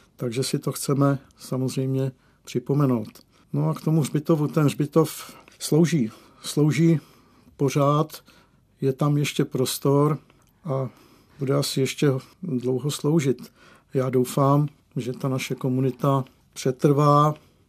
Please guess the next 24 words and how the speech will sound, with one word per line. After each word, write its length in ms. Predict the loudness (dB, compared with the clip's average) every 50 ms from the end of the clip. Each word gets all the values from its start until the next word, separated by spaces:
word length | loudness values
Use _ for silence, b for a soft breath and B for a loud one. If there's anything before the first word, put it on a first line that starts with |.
| _ -6
Zatím, 420 | -4 -4 -4 0 0 0 0 0 -4 -10 _ _ _ _ _ _ _ -8
jak 160 | -8 -8 -4
jsem 280 | -4 -2 -2 0 0
uvedl, 340 | 0 2 2 2 2 2 0
tak 260 | 0 -2 -4 -4 -4 -12 -20 -20 _ _ B B B B B B B
věřím 340 | 0 2 2 2 2 0 2
tomu, 220 | 0 2 2 2
že 120 | 2 2 2
ano 480 | 2 2 2 2 2 2 2 2 2
a 80 | 0 -2 b b b b b b _
že 160 | _ -4 -2 -2
ještě 280 | -2 -2 0 0 0
dlouho 280 | 4 4 4 4 6 6
nebudeme 420 | 4 4 4 4 4 4 4 4
žádný 340 | 4 4 2 2 2 4 4
jiný 180 | 4 4 4 2
potřebovat. 720 | 0 -4 -6 -2 -2 0 0 2 2 2 0 -2 -2 -2
To 60 | 0 2
je 60 | 2
zase 280 | 2 0 0 0 0
z 80 | 0 0
toho 240 | -2 0 2 2 2
druhého 380 | 2 2 2 2 4 2 0
pohledu, 560 | 2 0 -2 2 2 2 4 4 4 2 2